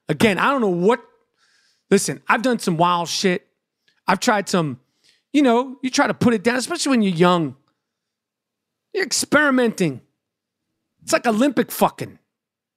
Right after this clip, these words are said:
You know what I mean? It's like nineteen ninety-two Dream Team fucking, like Los Angeles Olympics.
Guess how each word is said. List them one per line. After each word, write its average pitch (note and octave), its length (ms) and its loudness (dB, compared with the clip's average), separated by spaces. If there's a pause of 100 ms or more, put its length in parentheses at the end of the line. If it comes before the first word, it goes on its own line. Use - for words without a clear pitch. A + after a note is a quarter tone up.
(1500)
You A3+ 100 4
know C4+ 60 4
what C#4 60 2
I C#4 40 2
mean? C#4 180 2
It's A#3+ 60 -2
like A#3+ 180 -2
nineteen C4 800 0 (680)
ninety-two A#3+ 580 2
Dream A3+ 460 2
Team F3+ 320 0
fucking, E3 320 0
like D#3+ 200 0
Los G3+ 220 2
Angeles B3 420 -2
Olympics. F#3+ 720 -2